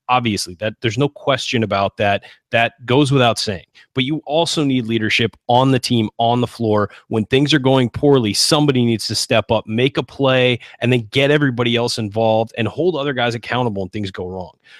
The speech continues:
Um, as far as Coach Crean goes right now, I mean, this is, you know, this is gonna be the test for him. It's gonna be a huge test to see whether or not he can actually get this team going. I mean, last year we saw after an,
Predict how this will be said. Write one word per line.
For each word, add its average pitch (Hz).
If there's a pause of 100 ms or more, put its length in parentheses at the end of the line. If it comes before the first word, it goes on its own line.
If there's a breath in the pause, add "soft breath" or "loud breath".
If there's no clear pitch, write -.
(120)
Um, 107 (140)
as 117
far 151
as 165
Coach 156
Crean 156
goes 147
right 139
now, 127 (560)
I 131
mean, 139
this 147
is, 131 (500)
you 147
know, 127 (320)
this 139
is 160
gonna 180
be 175
the 160
test 147
for 110
him. 98
It's 107
gonna 139
be 135
a 123
huge 160
test -
to 120
see 135
whether 123
or 127
not 123
he 127
can 120
actually 120
get 110
this -
team 110
going. 95
I 95
mean, 104
last 117
year 135
we 123
saw 123
after 101
an, 110